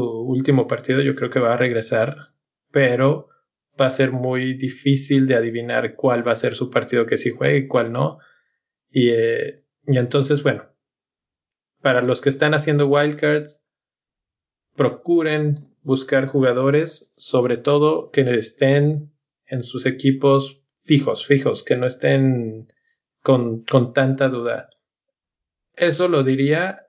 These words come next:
de casi todos los equipos, excepto de Manchester City, que sabemos que nunca son fijos,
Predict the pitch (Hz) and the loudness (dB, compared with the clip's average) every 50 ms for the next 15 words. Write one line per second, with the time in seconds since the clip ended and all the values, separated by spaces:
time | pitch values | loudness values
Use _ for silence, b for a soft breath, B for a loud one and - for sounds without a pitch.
0 | _ _ 143 139 139 135 165 160 156 - 202 202 - 180 180 180 160 - 147 135 | _ _ -2 -2 0 2 2 0 0 0 -2 -4 0 2 2 2 0 -2 -4 -4
1 | - 160 160 - 170 - - - - - - - 180 175 175 - _ - 214 233 | -4 -4 -4 -6 -8 -4 -2 0 0 0 0 0 -2 -2 -2 -4 _ -4 -4 -4
2 | 240 - _ _ _ _ - 151 143 139 139 143 147 147 151 170 151 - 143 127 | -4 -8 _ _ _ _ -4 0 0 2 2 2 2 0 0 -4 -4 -2 -2 -2
3 | - - 147 147 160 160 156 - 135 127 - 131 113 123 147 165 170 143 123 - | -2 -4 -6 -4 -4 -6 -2 -2 -2 -2 0 0 0 2 2 2 4 2 2 0
4 | - - - - _ _ _ _ _ _ _ _ _ _ _ _ - - 139 127 | -2 -8 -12 -20 _ _ _ _ _ _ _ _ _ _ _ _ -2 0 2 2
5 | 127 123 123 120 117 120 113 113 117 120 - - _ _ _ _ _ _ 139 139 | 2 0 0 0 -2 -2 -2 -2 -2 -4 -6 -8 _ _ _ _ _ _ -2 0
6 | 143 147 143 147 135 135 147 139 131 165 160 - - - - - - _ | 2 2 2 2 0 0 0 0 2 0 0 0 -2 -6 -8 -10 -20 _